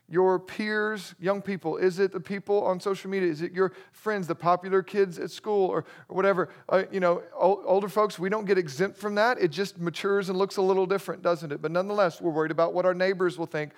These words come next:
what our, what our friends, even our spouse, our family. Like, we have this tendency to look external, to look horizontally, if you will, at other people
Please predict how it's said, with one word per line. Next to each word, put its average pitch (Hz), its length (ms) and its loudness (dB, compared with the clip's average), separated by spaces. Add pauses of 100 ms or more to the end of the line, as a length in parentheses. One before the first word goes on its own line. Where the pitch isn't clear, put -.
(220)
what 151 160 0
our, 165 180 4 (220)
what 160 140 0
our 175 80 4
friends, 190 420 0
even 170 160 2
our 190 80 0
spouse, 196 400 0
our 170 80 0
family. 185 340 -4
Like, 156 200 0
we 190 220 -2
have 185 440 4
this 185 240 0 (300)
tendency 185 800 -4
to 160 260 -4 (200)
look 175 480 2
external, 214 600 0
to 180 140 -2
look 202 260 2
horizontally, 202 960 0
if 170 160 -6
you 180 80 -4
will, 185 260 4
at 170 160 0
other 196 220 4
people 180 520 -4